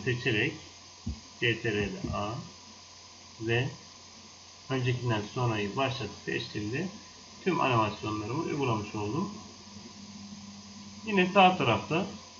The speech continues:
bu şekilde öncekinden sonra başlatıp da buradan ayarlayabiliyorsunuz, süre veri-, sü-, süre verebiliyorsunuz ve gecikme zamanını bu şekilde buradan ayarlayabiliyorsunuz. Ee,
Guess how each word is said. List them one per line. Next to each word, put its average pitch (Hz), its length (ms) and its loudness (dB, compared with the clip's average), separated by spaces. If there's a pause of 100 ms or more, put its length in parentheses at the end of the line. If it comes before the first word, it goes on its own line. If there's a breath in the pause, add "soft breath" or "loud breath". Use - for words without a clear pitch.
(760)
bu 196 100 2
şekilde 131 580 2 (100)
öncekinden 147 540 2 (100)
sonra 135 280 2
başlatıp 120 420 2
da 165 160 -2
buradan 127 340 2 (140)
ayarlayabiliyorsunuz, 107 1120 0 (540)
süre 123 240 2
veri-, 131 260 2 (280)
sü-, 135 200 2 (180)
süre 135 240 2
verebiliyorsunuz 151 840 0
ve 151 80 2
gecikme 127 500 0
zamanını 110 500 2 (480)
bu 175 80 -2
şekilde 107 640 0 (180)
buradan 127 280 0
ayarlayabiliyorsunuz. 104 1000 0 (1300)
Ee, 120 160 0